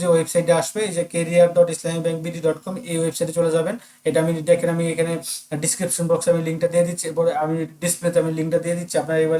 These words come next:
লিখে এই লিঙ্কে চলে যাবেন, খুব সহজ কিন্তু। তো যাওয়ার পরে এরকম একটা উইন্ডো চলে আসবে। তো এরকম একটা উইন্ডো চলে আসলে এটা হচ্ছে কি আপনার আগের যদি কোনো ক্যান্ডিডেট থাকে এখানে আপনি ইউজার আইডি পাসওয়ার্ড দিয়ে আপনি কিন্তু log in করতে পারবেন, হ্যাঁ, ইউজার আইডি পাসওয়ার্ড দিয়ে log in করতে পারবেন এখানে।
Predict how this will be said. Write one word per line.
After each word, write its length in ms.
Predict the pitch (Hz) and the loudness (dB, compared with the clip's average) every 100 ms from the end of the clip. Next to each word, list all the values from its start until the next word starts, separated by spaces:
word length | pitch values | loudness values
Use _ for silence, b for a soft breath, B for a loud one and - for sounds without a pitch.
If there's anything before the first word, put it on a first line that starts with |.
| 165 | -2
লিখে 200 | 160 233 240 B - | -4 -6 -6 B -6
এই 120 | 180 175 | -2 0
লিঙ্কে 180 | 170 160 160 | 0 0 0
চলে 140 | 156 | 0
যাবেন, 160 | 151 196 - | 0 -2 0
খুব 100 | 240 - | 0 2
সহজ 220 | 185 156 143 | 4 2 0
কিন্তু। 220 | 147 123 143 B B B - | -4 -6 -8 B B B 2
তো 60 | 170 165 | 2 4
যাওয়ার 200 | 180 175 | 4 4
পরে 120 | 175 170 185 | 4 0 0
এরকম 240 | 185 180 175 | -2 0 -2
একটা 120 | - 165 | 0 0
উইন্ডো 200 | 170 170 175 | 0 -2 0
চলে 140 | 170 165 | 2 2
আসবে। 180 | 156 240 B B _ | 0 -2 B B _
তো 40 | 170 | 0
এরকম 200 | 175 180 175 | 2 2 -2
একটা 120 | 180 180 | -4 -6
উইন্ডো 200 | 180 180 | -6 -4
চলে 140 | 185 180 | 0 2
আসলে 160 | 175 185 180 | 0 -2 2
এটা 80 | 175 | 4
হচ্ছে 140 | 170 180 | 4 0
কি 60 | 175 | 0
আপনার 180 | 175 175 139 151 | 0 -4 -2 -4
আগের 220 | 165 175 160 | -2 -4 -6
যদি 140 | 170 175 | -10 -6
কোনো 120 | 175 175 | -6 -2
ক্যান্ডিডেট 340 | 170 165 170 - | -4 -4 -6 -6
থাকে 160 | 160 185 180 | -6 -6 -8
এখানে 160 | 165 160 | -6 -4
আপনি 100 | 160 165 | -2 -2
ইউজার 220 | 160 165 | 0 0
আইডি 160 | 165 160 160 | 0 0 0
পাসওয়ার্ড 320 | 156 160 156 151 | 0 -2 -4 -6
দিয়ে 160 | 185 240 B B B 151 | -4 -4 B B B -4
আপনি 140 | 147 160 | -2 -2
কিন্তু 160 | 160 185 160 | -2 2 2
log 100 | 156 | 2
in 40 | 160 | 0
করতে 160 | 156 - 139 | -2 -2 -2
পারবেন, 240 | 135 190 240 | -2 -2 -4
হ্যাঁ, 160 | 233 196 b b b | -6 -8 b b b
ইউজার 200 | 151 151 170 | -4 0 0
আইডি 100 | 131 | 2
পাসওয়ার্ড 220 | 156 156 160 | 0 0 0
দিয়ে 100 | 156 | 0
log 100 | 151 | 0
in 60 | 160 156 | 0 -2
করতে 160 | 165 156 | 2 2
পারবেন 220 | 156 185 - | 0 -2 -4
এখানে। 220 | 165 | -6